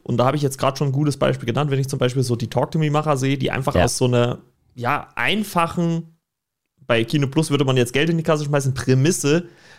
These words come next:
Speaker 1: äh, eben <laughs> was, was Geniales draus machen. Also ich find's halt einfach besser, wenn man wirklich sich reduziert auf wirklich was Kleines, auf einen kleinen Punkt und
Speaker 2: Mhm.
Speaker 1: versucht damit daraus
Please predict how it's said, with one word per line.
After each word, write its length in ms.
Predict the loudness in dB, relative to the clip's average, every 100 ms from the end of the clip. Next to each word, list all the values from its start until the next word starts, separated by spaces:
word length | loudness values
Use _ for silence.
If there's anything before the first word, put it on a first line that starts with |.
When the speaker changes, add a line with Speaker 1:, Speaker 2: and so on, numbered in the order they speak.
| _ 0
Speaker 1:
äh, 300 | 4 4 0 -8 -8 2
eben 320 | 4 4 0 -8
<laughs> 80 | -8
was, 420 | -2 -2 -2 -6
was 220 | -2 -2
Geniales 540 | 0 2 2 0 -2 -2
draus 240 | 0 0
machen. 180 | 0 0
Also 140 | 0 0
ich 100 | 0
find's 260 | -2 0
halt 120 | -2
einfach 320 | -2 -2 -2 -6 -20 _ _ _
besser, 300 | -2 2 2
wenn 100 | 2
man 140 | 2 0
wirklich 300 | -2 -4 -4
sich 220 | -4 0
reduziert 520 | 2 2 0 0 0
auf 160 | 0 -2
wirklich 300 | -4 -4 -4
was 200 | -4 -4
Kleines, 520 | -2 -2 -2 -4 -4
auf 100 | -6
einen 80 | -2
kleinen 360 | 0 0 -2
Punkt 360 | 0 0 0 -10 -18 -8
und 80 |
Speaker 2:
Mhm. 40 | 4
Speaker 1:
versucht 340 | 6 6 2
damit 360 | 0 0 0 2
daraus 580 | 0 2 0 0 -4